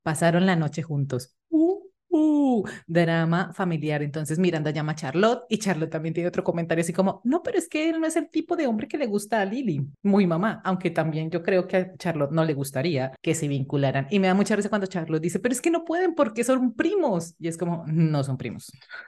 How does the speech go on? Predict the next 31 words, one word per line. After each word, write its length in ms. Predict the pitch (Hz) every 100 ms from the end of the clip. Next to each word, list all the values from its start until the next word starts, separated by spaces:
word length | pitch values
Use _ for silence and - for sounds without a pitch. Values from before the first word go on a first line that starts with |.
| - _
No 160 | 175 175
son 180 | 165 143
primos, 340 | 240 269 320 - - _
son 320 | - - 156
hijos 260 | 156 170 226
de 80 | 226
mejores 280 | 208 190 196
amigas. 400 | 202 240 285 - -
Ellas 340 | 190 175 185
tienen 160 | 190 185
la 60 |
costumbre 380 | 185 190 180 170
de 80 | 180
decirles, 500 | 170 180 175 185 185
eh, 220 | 202 202
tías 380 | 202 214 202 202
entre 400 | 208 196 165 185
ellas. 380 | 254 359 359 - _
Los 120 | - 175
niños 240 | 180 180
les 120 | 196
dicen 220 | 170 180 185
tías 260 | 202 185
entre 280 | 202 190 165
ellas. 220 | 175 277 - -
Entonces, 1040 | 185 180 175 160 151 151 165 165 165 165
y 80 | 214
me 100 | 190
da 80 | 170
mucha 380 | 175 208 196 190
risa. 400 | 165 160 165